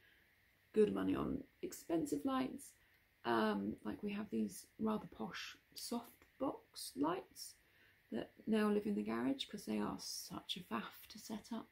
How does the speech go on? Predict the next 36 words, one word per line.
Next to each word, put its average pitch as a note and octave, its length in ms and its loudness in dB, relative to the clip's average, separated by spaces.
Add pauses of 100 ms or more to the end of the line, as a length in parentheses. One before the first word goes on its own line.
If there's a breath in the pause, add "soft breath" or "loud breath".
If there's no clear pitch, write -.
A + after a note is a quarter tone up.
to A3+ 100 -6
record A#3 320 6
a B3+ 40 12
video. B3+ 500 8 (640 loud breath)
Um, A#3+ 600 4 (420)
same A4+ 240 0
with C#4 140 8
cameras, C#4+ 340 10
really. A3 500 2 (220)
Like, A#3 380 0 (800)
uh, - 460 -2 (500)
I A3+ 40 -2
must G#3 180 -2
admit, G#3 160 0
I G3+ 60 2
have G#3 260 0
one G#3 100 2
of G#3 80 4
those G#3 220 2
fancy G#3+ 380 -2
looking G#3 280 0
Canon A3 460 4
things G3 440 0
with G3+ 140 -4
a - 20 -2
pop-up - 480 -6
top - 220 -8 (140)
that - 160 -4
the G#3+ 60 4
Michelaks G3+ 600 2
said G#3+ 300 -4
you G3+ 80 2
had G3 220 -4
to - 260 -6
buy. - 400 -2 (600 loud breath)
Um, G3 500 0